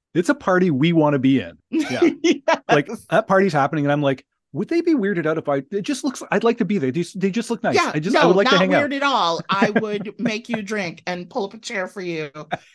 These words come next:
Speaker 2: So, so, but I didn't have,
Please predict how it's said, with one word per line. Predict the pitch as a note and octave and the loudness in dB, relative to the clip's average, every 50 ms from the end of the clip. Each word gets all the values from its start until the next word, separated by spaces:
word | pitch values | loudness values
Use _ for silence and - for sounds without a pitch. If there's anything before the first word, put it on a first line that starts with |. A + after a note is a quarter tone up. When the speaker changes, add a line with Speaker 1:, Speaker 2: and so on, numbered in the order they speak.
| - - _ _ _ _ _ _ - | -14 -14 _ _ _ _ _ _ -10
Speaker 2:
So, | - - - - F4 - - - - D4 - - - - D4+ | -10 -10 -6 -6 -6 -4 -2 0 0 0 0 0 0 0 0
so, | C#4+ - - - E4+ B3+ A#3 A#3 A3+ A3 G#3+ G#3 A3+ A#3+ _ _ _ _ _ _ _ _ _ | 0 -2 -2 0 2 2 2 2 2 0 0 -2 -2 -4 _ _ _ _ _ _ _ _ _
but | - C#4+ C#4+ - _ | -4 -4 -4 -2 _
I | B3 B3+ C4+ D4 E4 | 0 2 2 2 2
didn't | F4+ F#4 E4+ D#4+ | 0 0 0 0
have, | D#4 C#4 C#4 B3+ B3 A#3 A#3+ A#3 A3 | -2 0 -2 0 2 2 2 0 -2